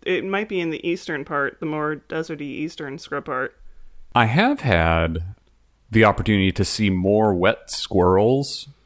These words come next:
Speaker 2: living here.
Speaker 1: Oh, you know
Speaker 2: And
Speaker 1: what? I, uh, have just looked it up, and yes, there are prairie dogs.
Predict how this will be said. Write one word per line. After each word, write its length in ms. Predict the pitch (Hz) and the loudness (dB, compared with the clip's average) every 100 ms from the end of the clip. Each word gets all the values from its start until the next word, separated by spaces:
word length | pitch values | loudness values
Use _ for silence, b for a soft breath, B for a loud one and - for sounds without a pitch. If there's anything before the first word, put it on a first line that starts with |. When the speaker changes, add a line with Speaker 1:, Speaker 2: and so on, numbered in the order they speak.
| _ _ - | _ _ 0
Speaker 2:
living 300 | 147 160 151 | 2 2 2
here. 340 | 160 160 160 b b b b 240 | 0 -2 -6 b b b b 4
Speaker 1:
Oh, 340 | 269 262 202 | 8 8 8
you 180 | 196 220 | 8 6
know 120 | 254 | 6
Speaker 2:
And 60 | 254 | 8
Speaker 1:
what? 320 | 269 320 - _ _ _ _ | 6 4 -2 _ _ _ _
I, 420 | 202 226 240 240 | 4 6 6 4
uh, 440 | 233 208 214 214 214 | 4 4 4 4 2
have 120 | 208 190 | -4 -2
just 200 | 220 220 | -2 0
looked 160 | 226 240 | -2 0
it 60 | |
up, 160 | 226 277 | -2 0
and 140 | 220 | 0
yes, 220 | 220 285 - | 2 0 0
there 120 | - | 2
are 140 | 285 | 2
prairie 320 | 370 302 247 | 2 4 6
dogs. 640 | 220 190 180 180 196 - | 6 4 4 4 0 -12